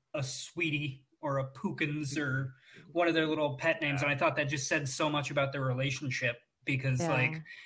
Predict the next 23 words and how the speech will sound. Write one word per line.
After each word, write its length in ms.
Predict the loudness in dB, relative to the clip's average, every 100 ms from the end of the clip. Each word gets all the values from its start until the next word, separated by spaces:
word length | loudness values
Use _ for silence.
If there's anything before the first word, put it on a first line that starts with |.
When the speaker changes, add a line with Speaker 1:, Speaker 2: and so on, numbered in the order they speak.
| -20 _
Speaker 1:
yeah, 220 | 4 6
we're 180 | 6 6
mad 300 | 6 4 4
at 80 | 4
each 180 | 2 2
other, 240 | 2 0
but, 180 | -2 -4
like, 300 | -2 -2 -2 -6 -18 _ _ _ -20 _ _ _ _ -14
we're 60 | -10
not 200 | -10 -12 -16 -8
that 180 | -8 -8 -16 -20 _
mad, 180 | -16 -16 -14
but 300 | -12 -12 -16 _ _ -8
this 120 | -6
is 120 | 0
definitely 300 | 0 2 0
something 240 | -2 -2 -2
we 80 | -2
need 160 | -2
to 60 | -2
talk 320 | 2 2 2
about. 380 | 0 0 -2 -8 _ _ -6
Speaker 2:
Yeah. 380 | -4 -4 -8